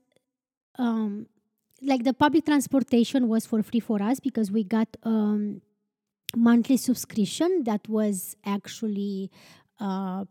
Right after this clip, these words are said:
paid again by the organization. We also got, um, subscription to the swimming pool because going to the swimming pool and, you know, just relaxing in the hot pots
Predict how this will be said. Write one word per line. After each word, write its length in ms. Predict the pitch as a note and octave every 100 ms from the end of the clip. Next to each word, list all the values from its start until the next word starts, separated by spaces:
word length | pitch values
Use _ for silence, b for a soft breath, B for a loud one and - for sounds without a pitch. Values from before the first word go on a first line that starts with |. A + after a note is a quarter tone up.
| -
paid 340 | A#3 A3 A3+
again 300 | A3 F#3+ G#3+
by 180 | G#3 G#3+
the 120 | G#3
organization. 920 | G#3 G3 G#3 G#3+ F#3 F#3 F3+ - C4+ E4+ G4+ b b b b _ A#3+
We 480 | G#3+ A3 B3 A#3+ -
also 440 | C4+ C#4 - D4+
got, 760 | A#3+ A#3+ A#3 A#3 A#3 A3+ - - - -
um, 680 | G#3+ G#3 G#3 G#3 G#3+ G#3+ G#3 _ -
subscription 800 | - A#3+ - - A#3+ - B3+ B3
to 120 | A3+
the 140 | A3
swimming 320 | - A#3+ A#3
pool 240 | B3 - F#4 -
because 560 | C4 - G#3+ G#3+ G3+ b b -
going 180 | E4 G#4
to 100 | G4+
the 60 | F#4
swimming 400 | - B3+ B3 A#3
pool 460 | - B3 B3 B3 -
and, 720 | A3 G#3+ G#3+ G#3+ G#3+ G#3 G#3+ b b _
you 100 | A#3
know, 240 | A3 G#3+ A3+
just 220 | A3+ A3
relaxing 500 | C4 A#3+ A#3 - A#3+
in 200 | A#3 A#3
the 120 | A3+
hot 320 | G3+ G3 G3
pots 480 | - G3+ G3 - -